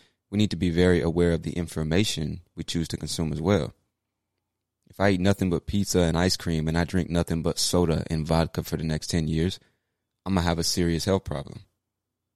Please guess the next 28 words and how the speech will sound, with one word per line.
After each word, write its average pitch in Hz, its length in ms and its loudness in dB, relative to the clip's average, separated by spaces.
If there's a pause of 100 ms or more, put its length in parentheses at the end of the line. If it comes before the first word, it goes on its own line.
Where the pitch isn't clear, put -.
(280)
If 95 140 -4
I 90 80 6
eat 85 140 4
nothing 87 260 0
but 82 140 -2
fruits - 280 -4
and 82 80 -6
vegetables 85 600 0
and 80 180 -4
lean 82 280 0
meats 101 320 0 (260)
and - 80 -6
I 82 60 0
drink 80 220 -2
nothing 82 280 -4
but 76 160 -6
water 85 380 2
for 82 160 -6
the 82 80 -4
next 80 240 -6
ten 80 160 -2
years, 80 280 -4 (520)
I'll 113 80 -4
probably 90 300 0
be 87 180 2
in 85 80 0
good 82 160 0
shape. - 320 -2